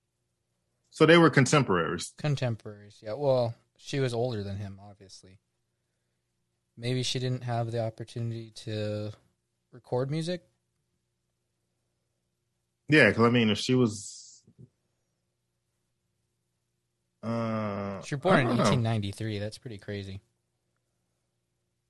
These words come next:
Speaker 1: Yeah.
Speaker 2: Oh, it says Cotton retired from playing the guitar for twenty-five years. She did not begin performing publicly and recording until she was in her sixties.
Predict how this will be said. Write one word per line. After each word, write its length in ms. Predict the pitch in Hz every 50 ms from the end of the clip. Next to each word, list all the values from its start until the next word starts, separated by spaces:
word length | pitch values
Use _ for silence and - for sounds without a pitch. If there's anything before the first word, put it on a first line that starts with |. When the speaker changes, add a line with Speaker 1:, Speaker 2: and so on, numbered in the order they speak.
| _ -
Speaker 1:
Yeah. 420 | 120 117 107 98 95 98 101 98 - _
Speaker 2:
Oh, 280 | - 143 151 151 143 135
it 100 | 131 -
says 220 | - - 151 135
Cotton 280 | - - 151 156 156 165
retired 340 | 165 156 - 156 147 143 131
from 120 | 131 135
playing 260 | - - 127 123 120
the 140 | 113 113 113
guitar 340 | 110 113 113 - 120 110 107
for 100 | - 110
twenty-five 580 | - - 120 113 110 110 - 110 104 101 101 101
years. 440 | 104 101 98 98 95 98 - - - _ _ _ _ _ _ _ _ _
She 160 | - - 127
did 80 | 127 127
not 140 | 131 135 135
begin 180 | 143 135 135
performing 380 | - 131 - - 131 120 120 113
publicly 360 | - 123 117 117 - - 120
and 80 | 110 107
recording 380 | 104 - - 123 117 117 110
until 200 | 110 107 - 110
she 140 | - - 117
was 80 | 107 107
in 100 | 107 104
her 80 | 101
sixties. 640 | - - - 120 - - - - 90 95 98 - -